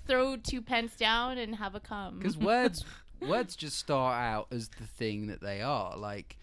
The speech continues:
Speaker 1: Yeah.
Speaker 2: retarded was only a bad thing 'cause people kept saying it, but, you know,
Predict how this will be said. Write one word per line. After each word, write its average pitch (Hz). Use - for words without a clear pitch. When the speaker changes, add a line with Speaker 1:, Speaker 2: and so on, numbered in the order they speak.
Speaker 1:
Yeah. -
Speaker 2:
retarded 123
was 107
only 104
a 98
bad 101
thing 101
'cause 101
people 101
kept -
saying 123
it, 87
but, 95
you 110
know, 98